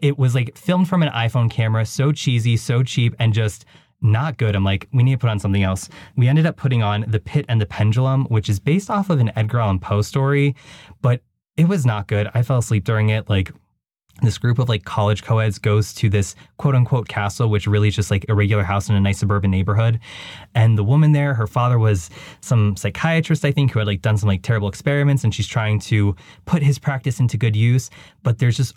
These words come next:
a lot of weirdness going on and, like, a lot of underlying homoeroticism, even though most of the guys are straight. And then all of a sudden the two girls start making out with each other, and the one girl suddenly forgets that she's concerned about her boyfriend who went missing and she was crying about before.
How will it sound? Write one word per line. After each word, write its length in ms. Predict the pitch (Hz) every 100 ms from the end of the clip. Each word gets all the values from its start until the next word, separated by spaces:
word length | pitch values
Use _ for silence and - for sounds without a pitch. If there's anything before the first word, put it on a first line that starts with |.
| -
a 120 | 113
lot 280 | 123 160 190
of 120 | 147
weirdness 420 | 123 123 107 92
going 300 | - 101 101
on 260 | 101 98 104
and, 220 | - 107
like, 220 | 107 101 -
a 80 | 113
lot 220 | 127 156
of 100 | 151
underlying 480 | 135 127 127 123 123
homoeroticism, 1120 | 107 120 113 107 98 107 117 135 123 135 131
even 160 | 120 113
though 100 | 113
most 240 | 104 104
of 60 | 113
the 60 | 110
guys 200 | 110 104
are 80 |
straight. 520 | 95 - 127 139 143 - - - -
And 120 | 120 117
then 140 | 113
all 160 | 113 120
of 60 |
a 20 |
sudden 140 | - 117
the 60 |
two 180 | 101 110
girls 240 | 92 139 147
start 160 | 151
making 220 | 151 143
out 60 | 147
with 100 | 143
each 140 | 135
other, 320 | 151 147 147 147
and 160 | 117
the 60 | 107
one 220 | 110 113
girl 160 | 117 113
suddenly 280 | 113 110
forgets 340 | 107 107 107 -
that 120 | 104
she's 180 | - 104
concerned 340 | 101 90 113
about 180 | 104 95
her 100 | 92
boyfriend 540 | 85 143 156 160 151
who 80 | 147
went 140 | 151 139
missing 400 | 151 - 151 135
and 80 |
she 100 | 117
was 100 | 113
crying 280 | - 131 135
about 180 | 135 131
before. 520 | 131 - 143 139 135